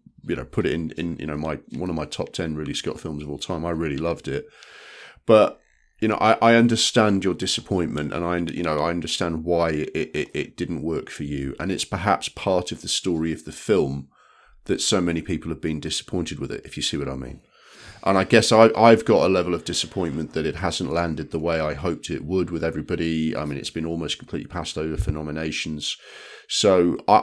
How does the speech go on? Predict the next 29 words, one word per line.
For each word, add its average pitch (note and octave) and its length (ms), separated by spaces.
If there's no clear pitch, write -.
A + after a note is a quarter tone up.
I A2+ 80
can G#2 180
go G2+ 180
with F2 220
that - 220
for E2 80
biggest D#2 340
disappointment, - 640
because E2 280
while F#2+ 240
I F2+ 100
did D#2+ 220
like D#2 240
the - 80
film, B1+ 320
I - 80
think D#2+ 260
it D2+ 100
is C#2+ 100
the - 100
story F#2 480
of C#2+ 120
the D#2 60
film C#2 360
that D2 100
a E2 60
lot E2+ 280
of - 140
people D2+ 400